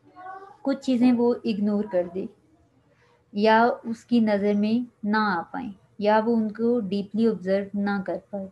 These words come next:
या ये हो सकता है कि वो जिस तरीके से observe कर रहा हो वो उसको different वे में perceive कर ले। तो again यहाँ पे कुछ limitations आ सकती हैं,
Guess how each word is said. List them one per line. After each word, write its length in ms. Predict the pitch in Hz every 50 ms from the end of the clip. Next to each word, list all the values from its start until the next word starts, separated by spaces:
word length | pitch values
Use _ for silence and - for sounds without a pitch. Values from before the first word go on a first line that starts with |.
| _ _ -
या 200 | 190 196 208 220
ये 160 | 240 247 254
हो 160 | 262 247 254
सकता 300 | 233 - 254 247 - -
है 80 | 247 240
कि 160 | 240 247 247
वो 80 | 247 240
जिस 220 | 202 214 214 -
तरीके 320 | - 214 220 208 - 233 220
से 140 | - 240
observe 440 | 226 220 185 180 202 208 220 220 - -
कर 160 | 196 196 202
रहा 280 | 220 220 214 208 214 208
हो 380 | 208 190 202 202 220 254 269 - - - - - - - - -
वो 140 | 220 254 254
उसको 220 | 247 - - 269
different 560 | 269 196 175 214 208 208 - 247 254 262 240 226
वे 180 | 190 196 190 196
में 200 | 196 214 220 220
perceive 440 | - 220 220 - - 220 208 196 202 -
कर 140 | 170 170 180
ले। 180 | - - - - _ _ _ _ _ _ _ _ _ _ _ - _
तो 200 | - 240 226 214
again 420 | 208 190 220 226 233 240 247 254 - - - -
यहाँ 320 | 196 202 202 208 214 214 202
पे 60 | 233
कुछ 360 | 220 - 226 214 - - - 202
limitations 800 | 202 202 202 190 196 185 180 180 - - 214 214 220 214 - - - -
आ 140 | 180 190
सकती 520 | 190 - - 214 208 _ - 220 214 220 226
हैं, 140 | 240 240